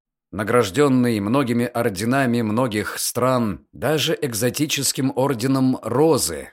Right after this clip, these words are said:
полученным от бразильского короля Дон Педро, Нобель относился к ним равнодушно. «Конечно, я получил их не зря. Сам знаю, что у меня немало достоинства. Например, я содержу в чистоте свои ноги,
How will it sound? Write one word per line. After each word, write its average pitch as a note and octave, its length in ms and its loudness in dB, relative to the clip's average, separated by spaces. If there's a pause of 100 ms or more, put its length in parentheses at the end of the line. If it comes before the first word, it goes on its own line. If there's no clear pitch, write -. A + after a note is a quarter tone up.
(140)
полученным B2 680 2
от A#2+ 140 0
бразильского A#2+ 640 0
короля A#2 500 4
Дон A#2 460 0
Педро, G#2 720 -2 (160)
Нобель D#3 480 2
относился C#3 720 -2
к - 80 -10
ним C3+ 240 2
равнодушно. B2 1120 -2 (540)
«Конечно, C#3 760 -4
я A#2 280 -4
получил F3 500 -2
их E3+ 180 -2
не C#3 160 0
зря. B2+ 600 -2 (180)
Сам F#3+ 400 -2
знаю, C3 480 -2
что - 280 -4
у D3 60 0
меня D#3+ 300 0
немало D#3 460 0
достоинства. G2+ 1040 -4 (200)
Например, F#3 600 0
я D#3+ 340 0
содержу D#3 540 -2
в - 80 -8
чистоте - 600 -4
свои E3+ 440 0
ноги, E3 640 -4